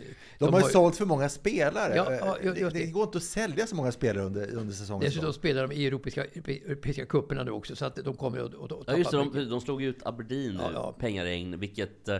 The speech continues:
Speaker 3: typ på sikt ändå är värt det, skulle jag säga.
Speaker 1: Ja, ja, det, det är nog det, men, men det kommer att kosta, eh, toppen av allsvenskan
Speaker 3: Vad tror
Speaker 1: naturligtvis.
Speaker 3: ni om Djurgården då? Har Djurgården någon chans att blanda sig i?
Speaker 1: Jag vet inte, Kim Bergstrand är borta fortfarande, va? På li-, personliga
Speaker 3: Ja,
Speaker 1: skäl.
Speaker 3: utöver de personliga skälen då, så, så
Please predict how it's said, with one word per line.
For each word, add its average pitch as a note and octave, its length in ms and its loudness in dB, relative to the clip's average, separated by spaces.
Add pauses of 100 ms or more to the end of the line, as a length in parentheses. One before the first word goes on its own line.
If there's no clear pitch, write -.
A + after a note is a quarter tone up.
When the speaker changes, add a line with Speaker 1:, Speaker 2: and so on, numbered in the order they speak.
(380)
Speaker 3:
typ D#3 420 -2
på D3 80 -4
sikt - 400 -8
ändå A2 240 -2
är A2 60 0
värt B2 340 -4
det, - 180 -8
skulle - 200 -6
jag - 80 -4
säga. - 220 0
Speaker 1:
Ja, F#3+ 40 2
ja, G3+ 100 2
det, B3 140 0
det A#3+ 120 0
är A#3+ 40 2
nog E3 140 0
det, A2+ 140 0
men, D#3 140 -4
men E3 120 -4
det D#3+ 60 -2
kommer D#3+ 200 -2
att D#3+ 60 -6
kosta, D#3 340 -4 (100)
eh, D3 420 -12
toppen C3 520 -4
av B2 340 -4
allsvenskan C#3+ 440 -2
Speaker 3:
Vad - 100 0
tror F#3 140 4
Speaker 1:
naturligtvis. E3+ 240 2
Speaker 3:
ni D#3 140 0
om C#3 60 -4
Djurgården F3 240 -2
då? E2 60 0
Har G#2 100 0
Djurgården F#3 240 -4
någon C#3+ 160 -2
chans D2+ 300 -8
att D#2+ 200 -10
blanda E2+ 200 -2
sig D#2 160 -8
i? - 260 -16
Speaker 1:
Jag - 80 -12
vet E3+ 120 -10
inte, - 80 -14
Kim G#3 120 0
Bergstrand G3+ 380 0
är A#3 40 -4
borta G3 280 -4
fortfarande, F#3+ 380 -8
va? B2 440 -8
På D3+ 80 -4
li-, C#3 80 -6
personliga A#2+ 380 0
Speaker 3:
Ja, C3 440 4 (100)
Speaker 1:
skäl. - 240 -18
Speaker 3:
utöver D3+ 760 2
de G#2 180 -4
personliga G2+ 480 -2
skälen F#2+ 440 -2
då, D2 240 -6 (420)
så, F#2+ 440 -6
så G2+ 260 -6